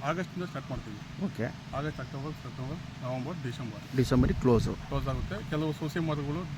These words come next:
Speaker 1: ಜನವರಿ, ಮಂಗಳಕಾಯಿ ಅಂತ ಬರ್ತವೆ, ಮಂಗಳಕಾಯಿ ಇದ್ರೆ ಫೆಬ್ರವರಿ, ಮಾರ್ಚ್ ತನಕ ಇರುತ್ತೆ.
Speaker 2: ಓಕೆ, ಓಕೆ, ಓಕೆ.
Speaker 1: ನಾಟಿ ಕಾಯಿ ಮಾತ್ರ ಡಿಸೆಂಬರು, ಜನವರಿ ಲಾಸ್ಟ್ ಆಗುತ್ತೆ.
Speaker 2: ಓಕೆ ಸರ್, ಓಕೆ. ಸರ್, ಇದು ಅಡಿಕೆಯಲ್ಲಿ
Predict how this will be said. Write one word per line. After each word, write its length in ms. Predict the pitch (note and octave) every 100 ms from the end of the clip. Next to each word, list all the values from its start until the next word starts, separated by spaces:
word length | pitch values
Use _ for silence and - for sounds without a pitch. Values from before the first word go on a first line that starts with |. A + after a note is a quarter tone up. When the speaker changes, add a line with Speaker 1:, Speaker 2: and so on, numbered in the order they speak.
| - - -
Speaker 1:
ಜನವರಿ, 340 | C#3 D3 C#3 - - - - - - - -
ಮಂಗಳಕಾಯಿ 400 | C#3+ E3 D#3+ D#3
ಅಂತ 120 | D3
ಬರ್ತವೆ, 380 | C#3 C3+ C#3 F#3+
ಮಂಗಳಕಾಯಿ 460 | D3 D#3 D3 C#3+ C3+
ಇದ್ರೆ 140 | D#3
ಫೆಬ್ರವರಿ, 420 | B2+ C3 C3+ C3+ E3+ - -
ಮಾರ್ಚ್ 200 | C3 C3
ತನಕ 120 | A#2+
ಇರುತ್ತೆ. 360 | A#2+ - - - - - A#2+
Speaker 2:
ಓಕೆ, 200 | F#2+ G2+
ಓಕೆ, 460 | - B2 A2 -
ಓಕೆ. 260 | E2+ E2 -
Speaker 1:
ನಾಟಿ 240 | C#3+ E3
ಕಾಯಿ 160 | D3+ D#3
ಮಾತ್ರ 260 | D3 D3 F#3
ಡಿಸೆಂಬರು, 600 | C#3+ D#3 C#3+ D3 F3 D3 B2
ಜನವರಿ 280 | C3 C3 D3
ಲಾಸ್ಟ್ 300 | A#2+ A#2 A2
ಆಗುತ್ತೆ. 500 | G#2+ - - - -
Speaker 2:
ಓಕೆ 300 | - F#2 -
ಸರ್, 100 | -
ಓಕೆ. 320 | - - - - - - -
ಸರ್, 120 | E3+
ಇದು 160 | E3
ಅಡಿಕೆಯಲ್ಲಿ 540 | B2 C#3 G3+ G#3 D3+